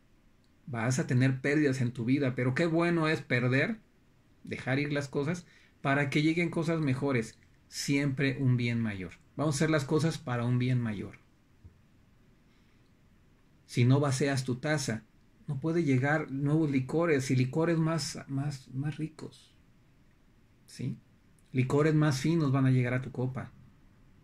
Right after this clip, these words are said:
¿Sí? Y no es que, no, no estoy diciendo yo que tomes vino, pero es un ejemplo. Traes una cerveza en la mano y te ofrecen un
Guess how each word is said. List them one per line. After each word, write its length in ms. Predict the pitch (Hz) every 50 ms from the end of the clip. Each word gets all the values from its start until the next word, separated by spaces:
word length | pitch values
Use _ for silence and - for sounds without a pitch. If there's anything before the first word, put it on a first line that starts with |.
| - - - - - - - - _ - - - -
¿Sí? 320 | - - 143 139 139 - - _ _ - -
Y 100 | 123 127
no 60 | 147
es 80 | - -
que, 140 | - - -
no, 180 | 104 113 110 -
no 140 | 107 110 110
estoy 200 | - - 120 110
diciendo 220 | - 127 117 113
yo 160 | 110 113 -
que 140 | - - -
tomes 340 | - - 117 113 113 110 110
vino, 280 | 135 160 143 - - - - - - - - - _ _ _ _ - -
pero 180 | - 120 127 135
es 120 | 131 -
un 100 | 147 139
ejemplo. 480 | 131 131 131 131 127 127 - 101 - - - _ _ _ _ _ _ - - - _ _ _ _ _ _ _ _ _ _ _ _ _ _ _ _ _ _ _ _
Traes 240 | - 131 143 135 -
una 140 | 151 139 131
cerveza 360 | 135 127 120 127 131 123 131
en 100 | 127 117
la 120 | 113 113
mano 380 | 117 123 131 135 131 123 117 110
y 80 | 110 110
te 120 | - 117
ofrecen 540 | 110 - 120 120 117 120 - 127 120 117 117
un 280 | 120 117 113 110 104